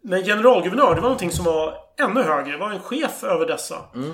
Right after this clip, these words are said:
Speaker 1: Och det var inte alla regioner som behövde en generalguvernör, utan de här, eh, lite
Speaker 2: Stökiga.
Speaker 1: bångstyriga. Och, eh, Torstensson, gammal fin militär,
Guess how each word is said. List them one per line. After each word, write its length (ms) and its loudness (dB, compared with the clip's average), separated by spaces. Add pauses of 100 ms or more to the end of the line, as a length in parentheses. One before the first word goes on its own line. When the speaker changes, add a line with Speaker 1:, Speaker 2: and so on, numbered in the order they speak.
(260)
Speaker 1:
Och 80 -2
det 60 4
var 60 8
inte 160 2
alla 360 4
regioner 760 0
som 200 -2
behövde 440 2
en 80 2
generalguvernör, 680 -2
utan 160 -4
de 200 2
här, 160 6 (100)
eh, 60 0 (400)
lite 120 0
Speaker 2:
Stökiga. 100 4 (240)
Speaker 1:
bångstyriga. 1000 0 (280)
Och, 280 -4
eh, 340 0
Torstensson, 580 0
gammal 400 2
fin 320 -4
militär, 520 0